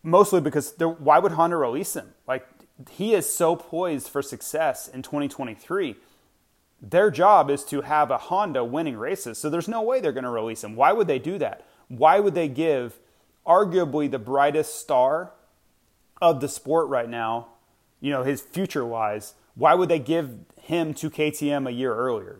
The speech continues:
There's no way they're gonna wanna do that. If Sexton can go win races for the entirety of twenty twenty-three, that's a win for Honda, regardless of what happens in twenty twenty-four. That's still a huge win for them.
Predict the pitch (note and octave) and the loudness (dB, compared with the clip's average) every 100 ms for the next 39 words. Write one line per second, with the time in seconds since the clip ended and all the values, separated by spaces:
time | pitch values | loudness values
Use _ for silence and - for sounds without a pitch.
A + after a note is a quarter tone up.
0 | - D3 D3+ D#3+ C3+ D3 E3 A#2 G#2 - | -6 -6 0 0 4 4 4 2 -6 -6
1 | B2+ B2+ A#2 A#2 A2 A2 A2 G2 F#2 - | -6 -4 -4 -4 -6 -8 -8 -8 -10 -20
2 | _ _ - D3 - F3+ - F3+ E3 E3 | _ _ -4 -4 4 2 2 -4 -4 -4
3 | C#3+ C#3+ D3 A#2 - A#2 B2+ D#3+ C#3+ A#2 | 0 2 2 0 -10 -6 -4 -2 -2 -4
4 | C#3+ F#3+ F#3+ - - _ - _ - D3 | -4 -2 -2 -4 -14 _ -20 _ -2 -2
5 | C3+ C3 - C#3+ D3 D#3 D3+ D3 B2 A#2+ | -2 -6 0 2 4 2 0 -4 -4 -8
6 | - G#3+ C#3+ C#3+ C3 - C3+ D#3+ C#3 C3 | -4 -4 -4 -6 -8 -6 -6 -4 2 4
7 | D#3+ F3+ D3 D3 E3+ - B2+ C#3 D#3 C#3 | 4 2 0 -2 -4 -6 -2 0 2 0
8 | B2+ E3+ C#3+ E3+ A3 D#3+ C#3 - - _ | 0 -4 2 2 4 2 -2 -4 -16 _
9 | _ _ C3+ B2+ D#3 D3 D#3 D#3 C#3 B2+ | _ _ -8 2 2 2 -2 -2 -6 -8
10 | - C#3+ C3 - A#2+ - E3+ E3 A2+ - | -8 -8 -8 -8 -10 -10 -4 -2 -2 -6
11 | _ _ _ D3+ E3 - - F3+ D#3 C3+ | _ _ _ 4 4 0 -4 2 2 2
12 | - D#3+ D#3 B2 A#2+ C#3 B2 G#2 G2+ G#2+ | -4 -4 -2 -4 -6 -6 -8 -10 -12 -16